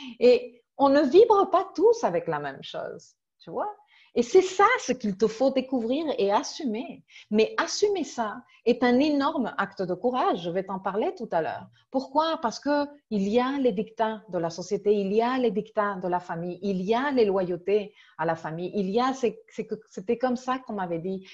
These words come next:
il y a ces insécurités que, mon Dieu, mais moi je ne, je ne suis en résonance avec ce que je ressens au fin fond de moi, je ne suis en résonance avec rien du tout autour de moi, ni ma famille, ni mon pays natal,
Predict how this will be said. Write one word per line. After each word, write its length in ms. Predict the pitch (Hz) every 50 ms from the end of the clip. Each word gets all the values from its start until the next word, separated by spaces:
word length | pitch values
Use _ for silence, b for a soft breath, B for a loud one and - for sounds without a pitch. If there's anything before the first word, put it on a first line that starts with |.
| B B
il 120 | 196 185 190
y 60 | 202
a 80 | 196
ces 220 | 190 - 196 180 185
insécurités 800 | 185 175 - - 226 220 - 269 262 277 269 277 302 349 330 269
que, 240 | - 220 202 185 185 B B B B B 190
mon 120 | 202 196
Dieu, 260 | 190 202 247 285 294
mais 260 | 240 196 175 170 185 b b b b b
moi 140 | 196 214 202
je 120 | 202 202
ne, 140 | 196 185 180 - -
je 160 | 180 165 185
ne 100 | 185 180
suis 240 | 185 185 208 202 202 -
en 120 | 196 196 185
résonance 640 | 190 247 277 262 294 285 254 233 220 202 185 - -
avec 220 | - 160 170 165 -
ce 100 | - 180
que 140 | - - 180
je 120 | 160 185
ressens 420 | 180 233 277 269 - 302 294 277
au 40 | 233
fin 240 | 233 - 262 240 220
fond 260 | - - - 247 254
de 120 | 240 220 185
moi, 300 | 170 170 180 220 262 269 B B B B B
je 100 | 190 202
ne 100 | 214 226
suis 200 | 226 226 269 285
en 100 | 285 262
résonance 460 | 254 285 269 277 269 277 294 294 277
avec 200 | 262 220 254 247 - - - _ -
rien 380 | 208 208 190 233 269 302 311
du 160 | 277 269 254 262
tout 160 | 277 311 339
autour 300 | 269 214 - 208 190 185
de 80 | 180 185
moi, 300 | 180 180 180 175 165 - b b b b b
ni 180 | 214 254 311 311
ma 140 | 311 294
famille, 720 | 262 - 254 247 226 233 240 247 247 254 254 - - - -
ni 240 | 214 226 254 302 320
mon 220 | 311 302 285 262
pays 360 | 269 262 247 247 240 240 240 226
natal, 540 | 226 220 214 220 233 226 226 226 226 226